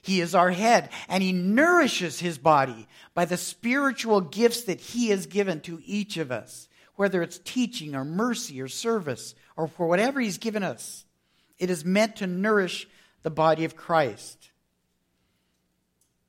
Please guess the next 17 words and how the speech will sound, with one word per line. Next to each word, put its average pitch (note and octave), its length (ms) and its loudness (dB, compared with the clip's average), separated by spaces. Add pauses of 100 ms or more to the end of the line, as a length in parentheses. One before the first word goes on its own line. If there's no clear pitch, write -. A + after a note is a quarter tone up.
(720)
Another F3+ 300 4
picture G3 520 -4
of C3 120 -4
the D3 100 -2
organic D#3+ 800 -2 (300)
unity F3 560 2
of C3+ 120 -8
the C3+ 80 -10
church - 640 -12 (760)
is - 140 -8
how E3+ 160 0
the E3+ 100 -2
scripture F#3+ 440 -6
talks G3 560 -4
to F#3 320 -2
us - 580 0
collectively C#3+ 880 -6